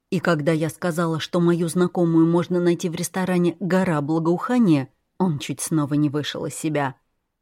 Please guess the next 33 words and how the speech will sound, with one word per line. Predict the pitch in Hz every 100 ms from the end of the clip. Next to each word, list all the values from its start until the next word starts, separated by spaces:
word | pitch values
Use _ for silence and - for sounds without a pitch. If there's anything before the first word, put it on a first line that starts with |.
| _ -
Однако | 202 202 254 262
выбора | 208 202 190 202
у | 175
нас | 147 143
не | 160 147
было. | 139 139 139 _ _ _ _ _ -
Найти | 175 160 156 160
более | 143 156 143 147
сильную | - 165 156 156
поддержку, | 151 170 147 160 147 -
чем | 147 170 160
движение | 147 175 165 160 160 160
революционеров, | 156 165 151 - 165 175 196 156 -
невозможно, | 185 185 180 175 196 180 131 139 180 _ _ _ -
а | 190
потому | 220 247 247 277
мы | 254
решили | 202 - 214
отправиться | 196 - 151 143 143 - 160
на | 156
переговоры. | 156 156 151 151 147 131 135 - _ _ _ _ _ _ _ _ _
Сначала | - 190 175 170 185 175
надо | 170 165 165
было | 165 170
замаскироваться, | 156 170 170 - 180 180 170 - - -
чтобы | - 196 202
никто | 233 233 165
не | 151
узнал, | 147 147 175 175
что | - 151
мы | 143
из | 135
Сюань-У. | - 156 147 147 - 160 139